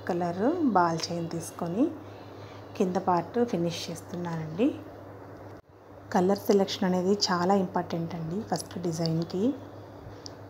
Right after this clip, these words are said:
ఖచ్చితంగా కాంట్రాస్ట్ కలర్ వాడితేనే మీకు డిఫరెన్స్ తెలుస్తుంది. మిడిల్లో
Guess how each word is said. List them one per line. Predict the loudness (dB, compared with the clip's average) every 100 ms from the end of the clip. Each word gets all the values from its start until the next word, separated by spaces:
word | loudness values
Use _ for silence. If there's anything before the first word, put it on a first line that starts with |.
| -6 -2
ఖచ్చితంగా | 0 0 2 2 4
కాంట్రాస్ట్ | 2 2 2 4 2
కలర్ | 2 0 0
వాడితేనే | 0 0 -2 2 2
మీకు | 2 2 0
డిఫరెన్స్ | 0 0 0 0
తెలుస్తుంది. | -2 -2 -6 -6 -2 0 0 -4 -14 -14 -14 -10 -4
మిడిల్లో | 0 2 2 4